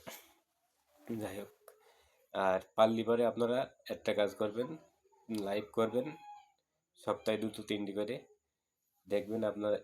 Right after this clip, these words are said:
এক দু মাসের ভেতরে ওই ইস্যুটা চলে গেছে। কারণ আমি বাইশ দিন করিনি, Facebook-এ কোনো কাজ করিনি, ইস্যুটা আমার আছে। তো আমার, উম, Facebook-এর এক ভাইয়ের সাথে আমার কথা হয়েছে,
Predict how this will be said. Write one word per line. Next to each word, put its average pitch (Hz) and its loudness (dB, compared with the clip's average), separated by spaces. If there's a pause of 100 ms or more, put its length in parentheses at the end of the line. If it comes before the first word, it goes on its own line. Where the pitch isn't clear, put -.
(120)
এক 113 -2
দু 113 0
মাসের 110 0
ভেতরে 110 -2
ওই 101 -2
ইস্যুটা 107 -2
চলে 101 -2
গেছে। 87 -6 (880)
কারণ 101 0
আমি 104 -2
বাইশ 107 4
দিন 107 -4 (680)
করিনি, 107 -2 (560)
Facebook-এ 104 -4
কোনো 107 -6
কাজ 104 2
করিনি, 107 -4 (200)
ইস্যুটা 107 -2
আমার 101 -2 (180)
আছে। 127 -2 (680)
তো 104 4
আমার, 101 -2 (280)
উম, 95 -8 (100)
Facebook-এর 104 -4 (720)
এক 98 -8
ভাইয়ের 98 2
সাথে 107 -6
আমার 104 -4
কথা 101 -6
হয়েছে, 104 -4